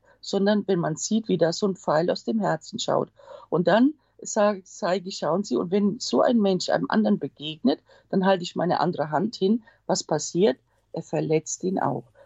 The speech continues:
Wenn jemand mit so einem Stachel durch die Gegend läuft, weil er selber gekränkt ist,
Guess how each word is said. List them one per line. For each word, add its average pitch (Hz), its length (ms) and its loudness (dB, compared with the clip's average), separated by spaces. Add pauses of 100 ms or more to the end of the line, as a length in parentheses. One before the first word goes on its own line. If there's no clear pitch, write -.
(100)
Wenn 180 140 4
jemand 240 300 6
mit 202 140 -8
so 277 140 -2
einem 285 140 4
Stachel 208 420 -4
durch 185 160 -4
die - 140 -14
Gegend 196 340 -2
läuft, 165 300 0
weil 185 120 2
er 190 60 -4
selber 233 400 0
gekränkt 196 420 -6
ist, - 160 -20